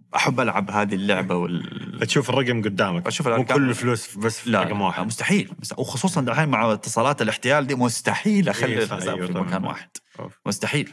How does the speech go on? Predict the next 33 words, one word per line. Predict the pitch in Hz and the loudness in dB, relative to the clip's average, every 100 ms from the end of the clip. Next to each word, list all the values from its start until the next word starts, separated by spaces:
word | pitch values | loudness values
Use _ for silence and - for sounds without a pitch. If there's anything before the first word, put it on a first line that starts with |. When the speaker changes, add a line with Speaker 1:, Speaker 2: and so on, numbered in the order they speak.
| - | -2
Speaker 2:
وبطاقات | 107 107 92 113 113 117 127 104 | 0 0 0 0 2 2 0 -6
لكل | 92 110 101 95 | -8 -6 -4 -4
Speaker 1:
لا، | 90 87 104 - | -2 2 0 0
بطاقة | - 101 87 | -4 -2 -2
واحدة | 62 - - | -6 -12 -14
بس. | - - _ _ _ _ - | -14 -14 _ _ _ _ -14
يا. | 85 - - | -14 -12 -6
Speaker 2:
اللي | 104 107 107 | -2 0 0
يص-، | |
اللي | - 101 107 | -4 -4 -2
يصرف | 107 - 90 | -2 -6 -8
منها. | 95 82 - | -8 -8 -6
Speaker 1:
اللي | 101 98 | -4 -4
يصرف | - 92 | -4 -6
منها | 98 98 | -6 -6
بطاقة | 87 95 87 - | -6 -6 -6 -8
واحدة | - - - | -14 -14 -12
بس. | 123 - - 160 | -12 -12 -16 -20
Speaker 2:
ها. | - 98 | -12 -2
Speaker 1:
أنت | 170 151 | 0 0
تحاول | 117 - 131 143 120 | -2 2 2 4 2
بأي | 90 147 143 | 0 2 0
طريقة | 120 113 135 117 | 0 0 2 0
من | 107 | -2
الطرق | 104 - 123 120 110 | -4 -2 0 0 -2
إنك | 110 104 92 | -2 0 -2
تقطع | - 175 175 - - 110 95 | -2 -2 -2 -8 0 0 0
الطرق | 113 - 123 139 - - _ _ _ _ _ _ _ _ _ _ _ - - - - - | -6 -4 -2 -2 -6 -16 _ _ _ _ _ _ _ _ _ _ _ -18 -14 -10 -10 -6
في | - 107 | 0 2
وجود | 101 104 113 123 123 | 2 0 0 -2 0
الكاش | 107 92 - 110 110 | -2 -2 0 0 0
السهل | 98 - 101 95 | -4 -6 -6 -6
أمامك. | - 85 - - - - | -6 -6 -8 -12 -16 -16